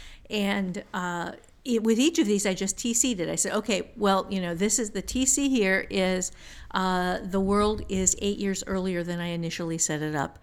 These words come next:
and the devastation was much greater." Um, this went from being a things are kind of hard novel to being a post-apocalyptic novel.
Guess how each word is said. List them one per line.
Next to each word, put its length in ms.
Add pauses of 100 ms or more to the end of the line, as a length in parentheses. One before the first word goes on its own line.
(340)
and 180
the 80
devastation 760
was 140
much 200
greater." 340 (420)
Um, 560
this 360 (340)
went 380
from 240
being 340
a 100
things 360
are 60
kind 320
of 80
hard 240
novel 340
to 120
being 220
a 40
post-apocalyptic 1000
novel. 360